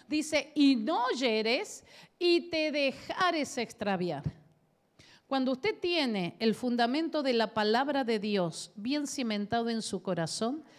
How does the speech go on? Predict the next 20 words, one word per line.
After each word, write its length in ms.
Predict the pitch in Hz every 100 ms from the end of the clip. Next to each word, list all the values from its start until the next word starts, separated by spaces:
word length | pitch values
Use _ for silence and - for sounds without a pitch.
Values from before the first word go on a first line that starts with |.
| - _
nadie 840 | 226 226 240 269 311 294 311 330 339 _ -
lo 380 | 214 196 185 -
puede 560 | 214 226 220 247 254 - _
extraviar. 720 | 190 170 - 160 147 - - 143 - _ _ _ _ _ _ _ _ - - - _
Ahora, 400 | 226 240 240 202
si 400 | - - - 294
alguien 520 | - 392 311 302 240
lo 80 | 202
extravió 840 | 180 - 202 180 175 233 247 170 -
o 140 | 202
lo 160 | 185 185
extravía, 1000 | 180 - - 175 180 233 370 403 262 - - _ _
es 140 | 233
porque 360 | - 226 202 196
usted 300 | 180 - 247
lo 140 | 240
dejó, 500 | 208 190 - 240 - -
usted 480 | 160 - _ 233 226
lo 200 | 185 175
permitió. 540 | 156 151 143 -